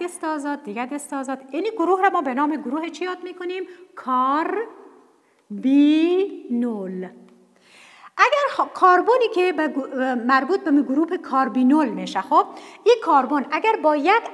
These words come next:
اتم کربن دیگه در ارتباط باشه، خب،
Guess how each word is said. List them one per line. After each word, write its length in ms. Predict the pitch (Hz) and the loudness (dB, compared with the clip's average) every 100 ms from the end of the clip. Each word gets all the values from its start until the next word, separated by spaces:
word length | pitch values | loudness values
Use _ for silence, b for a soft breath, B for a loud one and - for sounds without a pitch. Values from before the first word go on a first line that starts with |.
| 294 | 0
اتم 320 | 294 339 320 | 2 -2 -2
کربن 440 | - 247 240 302 | 0 2 2 0
دیگه 360 | 330 254 254 320 | 0 -2 0 0
در 220 | 247 233 240 | 0 -2 -2
ارتباط 560 | 226 233 220 294 294 | -4 -4 -2 -2 -2
باشه، 480 | 196 196 - 233 269 - - - | -8 -6 -2 0 -2 -6 -20 -12
خب، 280 | 233 302 | -4 -4